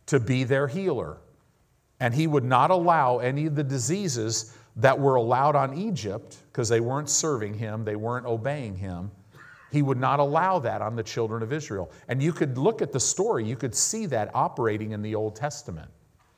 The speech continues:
How much more in the New Testament? See, in the New Testament, it's so much better. Because in the New Testament, now you're a believer. You're a child of God.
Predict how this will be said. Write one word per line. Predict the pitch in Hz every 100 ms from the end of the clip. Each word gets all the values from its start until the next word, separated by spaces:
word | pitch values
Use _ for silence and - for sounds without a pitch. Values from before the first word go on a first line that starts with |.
| _ _
How | 156 160
much | 165 -
more | 131 160 220 113 104 117 - _ -
in | 120
the | 127
New | 131 202
Testament? | 196 95 - - 82 73 _ _ -
See, | - 208
in | 190
the | 151
New | 202 269
Testament, | - 143 - 131 120 - - _ -
it's | 135 -
so | - - - 196
much | 151 - -
better. | 190 101 73 - - _ _ _ -
Because | 139 165 156
in | 151
the | 147
New | 208
Testament, | 285 170 143 143 135
now | 151 190
you're | 139 131 214 240 131
a |
believer. | 117 147 233 247 107 80 - _ _ _ _ _ _ _ _ _
You're | 143 220 254
a | 180
child | - 190 175 180 165
of | 143
God. | 170 208 127 80